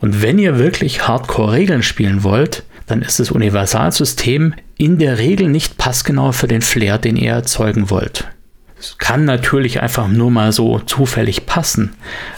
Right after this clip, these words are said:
aber ein Universalregelwerk ist immer sowas wie Pizza. Jeder kann Pizza essen. Jeder hat vielleicht schon mal Pizza gegessen.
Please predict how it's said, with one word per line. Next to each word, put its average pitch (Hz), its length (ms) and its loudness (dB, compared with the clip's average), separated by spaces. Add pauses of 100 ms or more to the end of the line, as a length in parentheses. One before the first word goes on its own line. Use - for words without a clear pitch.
aber 123 320 0
ein 123 80 2
Universalregelwerk 120 1400 0
ist 123 300 -2
immer 151 340 2
sowas 123 600 0
wie 113 420 0 (420)
Pizza. - 720 -2 (560)
Jeder 147 460 0
kann 123 260 0
Pizza 110 520 -2
essen. - 340 -4 (920)
Jeder 123 400 0
hat 170 160 -2
vielleicht 117 340 0
schon 110 120 0
mal 104 100 -2
Pizza 117 380 -2
gegessen. - 540 -4